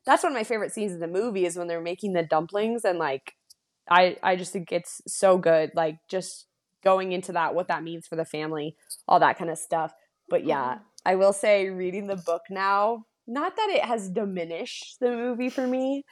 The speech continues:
Speaker 1: but I probably would have said the movie was a five out of five for me, like, before I read the book. And now I'd give it, like, a solid four because you're so right. There's, like,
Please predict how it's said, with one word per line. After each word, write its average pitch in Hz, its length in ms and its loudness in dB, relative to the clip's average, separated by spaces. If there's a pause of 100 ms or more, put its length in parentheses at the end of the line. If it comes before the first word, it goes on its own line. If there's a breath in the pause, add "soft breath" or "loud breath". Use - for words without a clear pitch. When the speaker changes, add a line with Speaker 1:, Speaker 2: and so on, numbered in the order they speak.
(340 loud breath)
Speaker 1:
but 233 200 8
I 208 200 8
probably 233 300 2
would 226 100 -2
have 220 80 -10
said 196 320 -2
the 208 80 -4
movie 190 260 -10
was 196 120 -6
a 185 60 -8
five 156 220 -2
out 156 100 -2
of - 80 -8
five 147 280 -4
for 180 120 -6
me, 160 260 -8
like, 185 200 -2
before 170 400 2
I 170 80 6
read 147 240 0
the 156 60 -4
book. 143 340 0 (380 loud breath)
And 190 160 6
now 170 240 10
I'd 165 240 4
give 160 140 -2
it, 127 120 -4
like, - 160 -10
a 165 60 -12
solid 60 360 -8
four - 300 -8
because 190 340 -4
you're 202 120 4
so 165 220 0
right. - 260 -2
There's, 214 280 0
like, 233 200 0